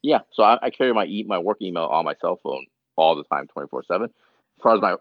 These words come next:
personal accounts and stuff, I, it's, I use basically emails on my, uh, my Gmail account basically only as just a receipt. You know what I mean? A, a place where it co-, collects receipt. You know what I mean? I don't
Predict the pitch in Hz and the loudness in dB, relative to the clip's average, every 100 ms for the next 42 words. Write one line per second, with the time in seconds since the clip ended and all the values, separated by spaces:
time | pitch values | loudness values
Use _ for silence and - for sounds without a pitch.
0 | - 120 127 180 170 160 139 - 151 160 | -2 -2 0 0 0 -2 -8 -4 -6 -4
1 | 165 160 - 143 190 - _ _ 117 123 | -2 0 0 -2 -4 -8 _ _ -6 -6
2 | _ _ - - _ _ _ _ _ _ | _ _ -20 -20 _ _ _ _ _ _
3 | 120 143 131 147 151 123 - 127 131 123 | 4 4 2 -2 -2 -4 0 0 0 -4
4 | 110 - 110 120 113 101 98 90 - _ | -4 -4 -6 -2 0 2 2 0 -6 _
5 | _ - 95 92 87 - _ - 87 90 | _ -4 -2 -2 -6 -14 _ -4 -2 -2
6 | 98 92 120 120 95 90 69 - 113 95 | -2 -6 -2 0 0 -2 -4 -4 -6 -4
7 | 78 87 87 76 - - 67 65 - - | -4 -4 -4 -6 -8 -12 -10 -12 -18 -12
8 | 80 - _ _ _ 101 98 101 95 - | -12 -12 _ _ _ -6 -2 0 0 0
9 | 98 - 113 104 - - _ 90 87 - | -4 -2 -2 -2 -4 -20 _ -4 -4 -4
10 | - - 85 - 78 - - - 80 80 | -8 -4 -6 -6 -14 -10 -10 -8 -10 -6
11 | 76 87 90 | -4 -2 -4